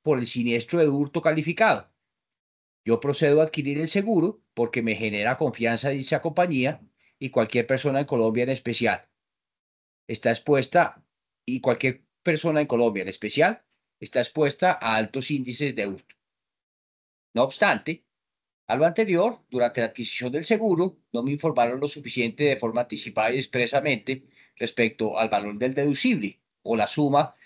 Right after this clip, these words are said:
que la compañía reconocería su, su, dice su, ocurriría un siniestro. Tampoco me enviaron el clausulado a mi correo electrónico o me lo entregaron en físico, por lo que me dieron una información amplia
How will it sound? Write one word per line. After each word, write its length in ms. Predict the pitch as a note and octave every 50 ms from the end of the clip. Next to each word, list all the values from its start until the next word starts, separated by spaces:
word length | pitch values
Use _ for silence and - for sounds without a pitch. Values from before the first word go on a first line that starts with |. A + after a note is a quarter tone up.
| _ _
que 140 | - - B2+
la 160 | B2 A#2+ A#2
compañía 480 | - A2+ A2 - G#2+ G#2+ A2 A2 A2+ A#2
reconocería 1000 | B2+ C#3 C3+ C3+ D3 B2+ A#2+ A2 - A#2 G#2 G#2+ A2 A2 A#2 B2 A#2 - - _ _ _ _ _ _ _ _ _ _ _ _ _ _ _ _ _ _ _ _ _ _
su, 320 | - - - - - - _ _ _ _ _ _ _
su, 360 | _ - - - C3+ - - _ _ _ _ _ _ _ _ _ _ _ _ -
dice 240 | A2 - - C3
su, 200 | - - D3 C3+
ocurriría 720 | C3 A#2+ A2+ - A#2+ A2 A2 G#2+ G#2 G#2+ A2 A2+ A2+ A#2
un 140 | A#2 A#2+ B2+
siniestro. 520 | - - C#3+ F#3+ F3+ C3+ - - - - - _ _ _ _ _ _ _ _ _ _ _ _ _ _ -
Tampoco 640 | B2 A#2 A2+ - D#3+ D#3 D3+ - F#3 G#3+ A3 - -
me 120 | B2 C3
enviaron 440 | C3 B2+ A#2 B2+ A#2+ A#2+ B2 C#3+ D#3
el 100 | D#3 D#3
clausulado 720 | - - E3+ F3 - G3+ F3+ D#3 C#3+ C#3+ D3 D#3 D3 - -
a 100 | B2+ B2
mi 120 | A#2+ A2+
correo 280 | - A2 G#2 A2 A2+ B2+
electrónico 600 | D3 D3+ D3 - C3 A#2+ A#2+ A#2+ B2 B2 D#3 D3
o 60 | C3+
me 80 | A#2+
lo 100 | G#2+ G2+
entregaron 460 | G2 F2 - G2 F#2 F2+ F#2 G#2+ A#2 C3
en 100 | B2+ -
físico, 480 | A3+ A3+ - - A2 - - F2+ - _ _ _ _ _ _ _ _
por 120 | - G#2 G#2
lo 80 | G#2
que 140 | - A2+ G#2+
me 80 | G#2+ G2+
dieron 300 | G#2 G2+ G#2 A2+ B2 C3
una 100 | C#3 C#3
información 560 | C3+ C3+ D#3 D3 B2+ A2 G#2+ - A#2 A2+ A#2+
amplia 420 | B2+ C#3 B2+ - D3+ E3+ E3+ -